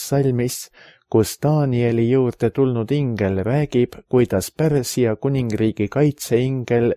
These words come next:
teda tervelt kakskümmend üks päeva takistada püüdis ja kuidas Miikael,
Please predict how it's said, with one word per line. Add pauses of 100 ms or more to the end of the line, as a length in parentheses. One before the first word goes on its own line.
teda
tervelt
kakskümmend
üks
päeva
takistada
püüdis (600)
ja
kuidas
Miikael,